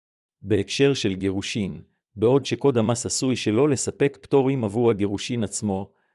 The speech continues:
השינוי בדינמיקה הפיננסית כתוצאה מכך, עשוי לפתוח פתח להטבות מס שונות שלא היו חלות בעבר.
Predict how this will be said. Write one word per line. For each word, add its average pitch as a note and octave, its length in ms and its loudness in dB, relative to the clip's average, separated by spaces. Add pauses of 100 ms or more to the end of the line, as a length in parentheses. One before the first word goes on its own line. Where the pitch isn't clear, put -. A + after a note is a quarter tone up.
(120)
השינוי A2+ 440 -2
בדינמיקה G#2 640 2
הפיננסית A2 640 -2
כתוצאה B2 480 -2
מכך, G2+ 520 -4 (360)
עשוי C#3 300 0
לפתוח C3 460 0
פתח G#2+ 300 -2
להטבות G#2 500 0
מס B2+ 240 -2
שונות A#2+ 440 -2
שלא C3 360 2
היו C3 180 0
חלות G#2 440 0
בעבר. F2 540 -2